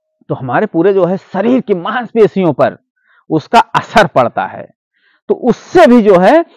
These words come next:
हमारे जो है वजन पे, अ, कंट्रोल पाया, पाया जा, पाया जा सकता है और पेट भी हमारा कम हो जाता है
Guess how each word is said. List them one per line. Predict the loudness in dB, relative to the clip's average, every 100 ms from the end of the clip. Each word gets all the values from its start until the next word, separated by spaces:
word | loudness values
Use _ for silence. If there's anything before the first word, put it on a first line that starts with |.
| _
हमारे | -2 0 2 2
जो | 0
है | -2
वजन | 0 -2 -4
पे, | -2 0 0
अ, | -4 -8
कंट्रोल | -8 -4 -4 -2 -4
पाया, | 0 -2
पाया | 0 0 2
जा, | 0
पाया | 0 0 2
जा | 0
सकता | -4 -8 -6
है | -4 -4 -8 _ _
और | 0 2 0
पेट | _ 4 4 4
भी | -2
हमारा | 0 0 -2
कम | -2 -4
हो | -2 0
जाता | -2 0 -2
है | -2 -10